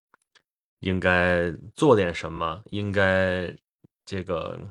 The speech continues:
听点什么？看点什么？说点什么？吃点什么？喝点什么？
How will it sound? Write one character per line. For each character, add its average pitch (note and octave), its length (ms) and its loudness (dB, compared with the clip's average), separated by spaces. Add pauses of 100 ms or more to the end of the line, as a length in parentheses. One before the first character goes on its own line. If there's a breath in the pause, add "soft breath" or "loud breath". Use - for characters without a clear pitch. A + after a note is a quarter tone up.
(760)
听 G#3 140 2
点 F3 160 6
什 C#3+ 120 -6
么？ D3 340 -6
看 G#3+ 200 -6
点 B2 180 -4
什 G#2 120 -10
么？ F#2+ 400 -10 (520)
说 B2+ 180 0
点 F#2 180 0
什 F2+ 100 -12
么？ E2+ 160 -10
吃 - 200 -4
点 G2+ 180 2
什 E2+ 140 -10
么？ E2 40 -12
喝 C3 220 -6
点 G2 180 -2
什 - 180 -14
么？ - 140 -20